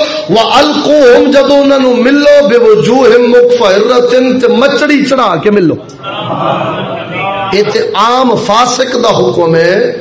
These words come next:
تے کفر تے بہت بری بلا ہے۔ توجہ نہیں کیتی گل دے اوتے۔ ہن اگر اے داخل خارجے دی گل میں کر رہا نا،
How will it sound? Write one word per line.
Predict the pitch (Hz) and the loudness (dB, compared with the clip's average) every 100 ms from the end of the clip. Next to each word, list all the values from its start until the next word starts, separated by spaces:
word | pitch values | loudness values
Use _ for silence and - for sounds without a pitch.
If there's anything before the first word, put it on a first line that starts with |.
| - | -8
تے | 147 | -6
کفر | 139 165 170 175 185 | -4 -2 -2 0 0
تے | 214 | 2
بہت | 214 262 254 | 2 2 2
بری | 254 254 | 0 0
بلا | 254 240 226 | 0 0 0
ہے۔ | 214 - - - - - - - - - - - - - | -2 -6 -10 -16 -18 -16 -14 -10 -6 -6 -6 -4 -4 -2
توجہ | 165 185 185 | 0 0 2
نہیں | 214 | 2
کیتی | 226 208 202 | 2 0 0
گل | 170 160 | 0 0
دے | |
اوتے۔ | 151 139 139 - - 139 294 - - - 147 | -2 -2 -6 -8 -10 -8 -8 -8 -12 -10 -2
ہن | 247 302 190 | 0 0 -2
اگر | 208 208 294 135 - - - - - - | 0 2 2 0 -4 -8 -12 -16 -18 -8
اے | 170 | -4
داخل | 180 220 208 208 | -2 0 0 0
خارجے | 185 180 185 | -2 -2 0
دی | 180 180 | 0 0
گل | 175 | 0
میں | 175 180 | 0 0
کر | 165 | 0
رہا | 165 | 0
نا، | 180 | 0